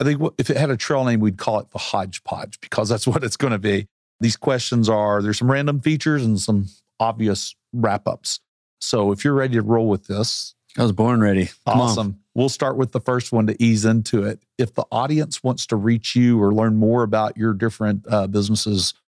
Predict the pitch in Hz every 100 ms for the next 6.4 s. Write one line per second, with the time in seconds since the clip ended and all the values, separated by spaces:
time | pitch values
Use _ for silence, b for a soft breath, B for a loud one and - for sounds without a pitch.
0 | _ _ _ _ _ - 120 113 104 90
1 | 95 117 - _ - 127 104 - 92 101
2 | 101 98 110 92 90 87 82 82 - -
3 | - 107 92 - 92 95 92 87 82 82
4 | - _ _ _ _ _ - 107 95 95
5 | 98 85 - 80 - 87 82 85 82 85
6 | 85 82 85